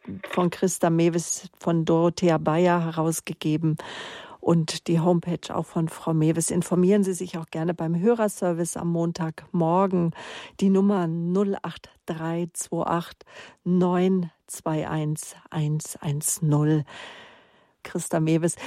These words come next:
ich freue mich noch auf wirklich viele Telefonate mit Ihnen und viele Sendungen. Alles Gute jetzt, einen guten Abend, eine gute Nacht. Das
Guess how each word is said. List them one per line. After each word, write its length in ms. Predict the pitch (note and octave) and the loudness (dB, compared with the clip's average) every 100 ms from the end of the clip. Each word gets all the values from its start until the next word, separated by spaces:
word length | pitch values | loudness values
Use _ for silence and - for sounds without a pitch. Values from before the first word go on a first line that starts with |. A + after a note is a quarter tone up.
| - - | -16 -14
ich 60 | |
freue 160 | - F#3+ | 0 2
mich 160 | F3 | 2
noch 160 | E3+ - | 0 -2
auf 260 | D#3 - - | -4 -6 -4
wirklich 320 | F3+ F3+ F3 - | -4 -2 -4 -6
viele 400 | - G3 F3+ F3+ | -4 2 2 2
Telefonate 760 | F3+ E3+ - F3 D#3 E3+ F#3 | 0 0 0 0 2 2 0
mit 300 | E3 D3+ - | -2 -2 -2
Ihnen 240 | E3 D#3+ D3+ | 0 0 0
und 140 | D3+ | -2
viele 320 | - F3 E3 | 0 4 4
Sendungen. 600 | D3+ D3+ D#3 D#3+ D#3 D3+ D#3+ - - - - | 2 0 2 2 2 0 -2 -8 -12 -12 -2
Alles 340 | F3+ G3 G3+ - | 2 2 2 0
Gute 260 | G3+ G3 | 0 2
jetzt, 360 | F#3 F3+ - - | 2 0 -2 -4
einen 240 | E3+ F3 | 0 0
guten 320 | - A3 G3+ - | 0 -2 0 -2
Abend, 400 | D#3+ F3 E3+ - | 0 0 0 2
eine 220 | E3+ F3 | 2 2
gute 340 | - G3+ F#3+ | -2 -2 2
Nacht. 420 | E3 E3 A3+ - | 4 4 2 -2
Das 280 | E3 - - | -8 -8 -14